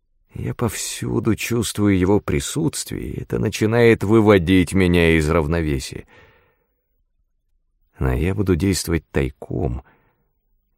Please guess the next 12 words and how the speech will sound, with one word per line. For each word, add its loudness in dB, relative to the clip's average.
если -10
только -6
он 0
даст -4
мне 0
малейшую 2
возможность, -2
а -8
все -4
остальное 2
останется 0
по-прежнему. -4